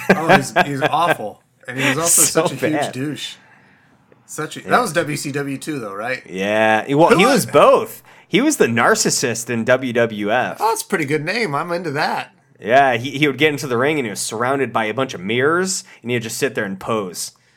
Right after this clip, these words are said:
Speaker 2: Man, do you remember, was it, like, Hogan had that bodyguard called the Disciple?
Speaker 1: Yeah, Virgil. No, no, no, no, no, no, not Virgil. Uh, it was Ed,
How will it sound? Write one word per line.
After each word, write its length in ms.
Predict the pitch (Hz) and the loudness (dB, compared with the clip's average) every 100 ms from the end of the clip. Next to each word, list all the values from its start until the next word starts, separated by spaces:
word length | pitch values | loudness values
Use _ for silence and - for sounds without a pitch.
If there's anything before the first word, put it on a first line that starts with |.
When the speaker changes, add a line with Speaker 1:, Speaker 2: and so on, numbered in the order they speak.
| _ _ _ _ _ _ _ _ | _ _ _ _ _ _ _ _
Speaker 2:
Man, 260 | 165 170 139 | -4 -4 -6
do 80 | 135 | -6
you 60 | 190 | -2
remember, 260 | 247 233 | -2 -4
was 240 | 196 208 185 | -2 -2 0
it, 140 | 202 - _ _ _ _ _ _ _ - - - - | -4 -6 _ _ _ _ _ _ _ -20 -20 -20 -10
like, 360 | 170 156 147 - _ _ - | -4 -4 -4 -10 _ _ -16
Hogan 460 | 131 165 180 190 | -2 -2 0 -4
had 240 | 170 165 156 | -2 -2 0
that 200 | 143 110 | -2 -2
bodyguard 640 | 131 135 147 147 147 151 | -4 -2 -4 -4 -4 -6
called 240 | - 135 | -8 -8
the 60 | 123 | -8
Disciple? 760 | 113 107 - 110 127 147 175 - _ - - - - _ _ | -12 -10 -8 -10 -10 -10 -10 -16 _ -20 -20 -20 -20 _ _
Speaker 1:
Yeah, 200 | 160 202 | 4 4
Virgil. 560 | 104 131 180 107 82 80 _ | 4 2 2 -2 -8 -10 _
No, 180 | 175 233 | 4 6
no, 160 | 233 | 6
no, 240 | 226 185 127 104 | 4 4 0 -2
no, 120 | 165 | -2
no, 80 | 151 | -2
no, 140 | 110 | -4
not 240 | 107 160 147 | 0 -2 0
Virgil. 420 | 151 135 123 113 | 0 0 -2 -2
Uh, 320 | 123 117 110 107 - - | 0 0 0 -4 -14 -8
it 80 | 135 | -2
was 300 | 147 139 120 123 | 0 0 -2 -8
Ed, 420 | 139 151 170 180 | -4 -2 -2 -6